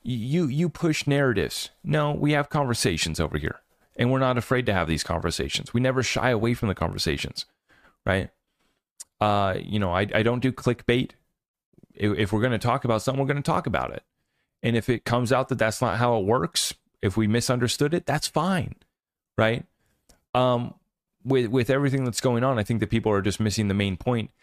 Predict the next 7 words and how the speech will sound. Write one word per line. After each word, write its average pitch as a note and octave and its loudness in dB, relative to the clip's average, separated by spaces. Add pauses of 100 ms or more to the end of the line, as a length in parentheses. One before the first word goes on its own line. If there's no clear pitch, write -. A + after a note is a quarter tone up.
(280)
in, G#2+ 2
in A2 2
the G2 -2 (220)
X A#2 0
R A2 2
P G#2+ 0
is F#2+ 0